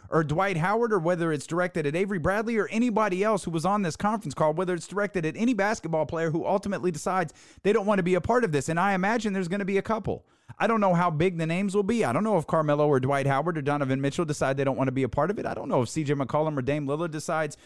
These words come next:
"Nah, we're not interested in this. We're not gonna do it. We're gonna sit this one out."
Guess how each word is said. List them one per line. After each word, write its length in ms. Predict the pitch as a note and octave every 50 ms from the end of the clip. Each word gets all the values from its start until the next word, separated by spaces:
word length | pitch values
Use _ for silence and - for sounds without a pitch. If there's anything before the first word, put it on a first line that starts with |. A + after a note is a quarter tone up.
| - - - _ -
"Nah, 320 | A#2 D3 F3+ G#3 G3+ E3+
we're 140 | C#3+ C3+ D#3+
not 200 | F3 F#3 F3+ F3
interested 460 | G3 G#3+ - - D3+ - - C#3 B2+
in 140 | A#2+ A#2 B2
this. 180 | C3 B2+ - -
We're 80 | C#3
not 160 | D3 D3+ D#3+ -
gonna 160 | E3+ E3 D#3+
do 180 | D#3 G3 G3
it. 80 | D3 -
We're 120 | B2+ C3+
gonna 120 | C3 C#3 C#3
sit 220 | - - D#3+ C#3
this 180 | - D#3 - -
one 140 | D#3 D#3 F3
out." 300 | F#3+ E3+ A2+ - -